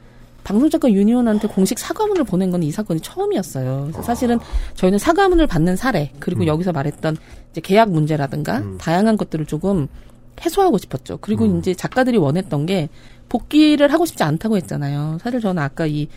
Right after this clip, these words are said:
Speaker 1: 편지 글, 사연 글을 보면서 조금 가장 마음이 아팠던 건
Speaker 2: 네.
Speaker 1: 나는 이 사건이 트라우마다라는 부분이에요.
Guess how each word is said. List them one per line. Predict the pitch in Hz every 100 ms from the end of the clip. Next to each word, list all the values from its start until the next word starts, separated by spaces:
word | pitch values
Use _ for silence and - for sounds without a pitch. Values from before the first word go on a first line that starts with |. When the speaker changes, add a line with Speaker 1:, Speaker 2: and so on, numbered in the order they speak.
| - - -
Speaker 1:
편지 | 349 349
글, | - 190 175 - - -
사연 | - 330 349
글을 | 208 202
보면서 | 180 175
조금 | 262 311 240 -
가장 | - 254 240
마음이 | 156 185
아팠던 | 147 - 165 151 156
건 | 226 156 -
Speaker 2:
네. | 95 87 -
Speaker 1:
나는 | 156 196 202
이 | 185
사건이 | 262 240 214
트라우마다라는 | - 381 403 381 262 185 147 151
부분이에요. | - - 143 143 143